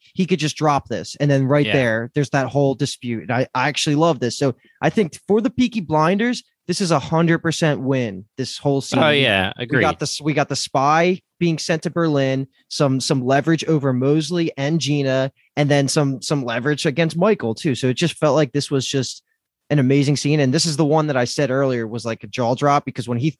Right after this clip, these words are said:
Speaker 1: when Mosley throws that leg down and it's fucking Anya, I was like,
Speaker 2: <laughs>
Speaker 1: "Jesus Christ, where the
Speaker 2: Yeah.
Speaker 1: fuck did this come from?" Because, Jimmy, I didn't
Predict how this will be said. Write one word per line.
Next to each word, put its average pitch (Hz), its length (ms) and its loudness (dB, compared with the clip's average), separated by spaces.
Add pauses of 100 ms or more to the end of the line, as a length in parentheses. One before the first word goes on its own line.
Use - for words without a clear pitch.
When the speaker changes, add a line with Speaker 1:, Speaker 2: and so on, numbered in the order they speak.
Speaker 1:
when 135 180 -2
Mosley 170 300 2
throws 156 300 0
that 156 200 2
leg 139 280 -2
down 127 240 0
and 127 80 0
it's 117 100 -8
fucking 156 300 0
Anya, 151 400 0
I - 20 4
was 165 100 0
like, 151 120 2
Speaker 2:
<laughs> - 0 -
Speaker 1:
"Jesus 202 840 2 (300)
Christ, 254 720 0
where 220 160 -2
the 277 100 0
Speaker 2:
Yeah. 202 220 2
Speaker 1:
fuck 190 100 -4
did 214 140 -6
this 214 160 0
come 233 260 0
from?" 151 240 0
Because, 135 280 -4
Jimmy, 190 340 0 (320)
I 131 140 2
didn't 208 280 2